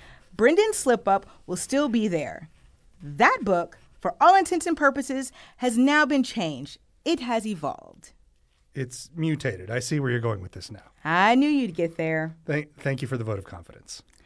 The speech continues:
Speaker 1: That book is now changed and will move into the future in a slightly different form.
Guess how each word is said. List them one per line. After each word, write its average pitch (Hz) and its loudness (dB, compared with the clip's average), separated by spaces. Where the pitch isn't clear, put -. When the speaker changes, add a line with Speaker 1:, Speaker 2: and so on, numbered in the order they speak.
Speaker 1:
That 302 4
book 370 4
is 233 2
now 233 6
changed 170 -2
and 240 -2
will 262 0
move 330 4
into 330 -2
the 294 -2
future 196 -6
in 170 -8
a 143 -8
slightly 226 -6
different 180 -10
form. - -16